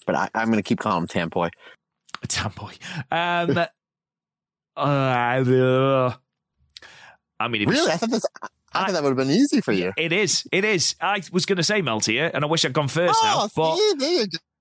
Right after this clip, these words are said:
Speaker 1: go. <laughs>
Speaker 2: I know, but it's no fun when we just do the same. <laughs>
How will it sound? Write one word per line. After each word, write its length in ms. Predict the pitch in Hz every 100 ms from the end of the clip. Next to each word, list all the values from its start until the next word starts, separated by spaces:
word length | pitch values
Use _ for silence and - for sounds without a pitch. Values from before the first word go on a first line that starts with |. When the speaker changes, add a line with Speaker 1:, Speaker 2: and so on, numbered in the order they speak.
| _
Speaker 1:
go. 260 | 151 208 269 - 240
<laughs> 180 | -
Speaker 2:
I 140 | 240 302
know, 320 | 320 330 320
but 220 | 240 285
it's 240 | 285 - 214
no 200 | 311 349
fun 360 | - 220 311 277
when 140 | 220
we 80 | 214
just 240 | 160 208
do 100 | 202
the 120 | 190 220
same. 500 | - 233 285 175 131 254 196 208
<laughs> 1300 | - 302 294 185 190 - 185 - - - 285 -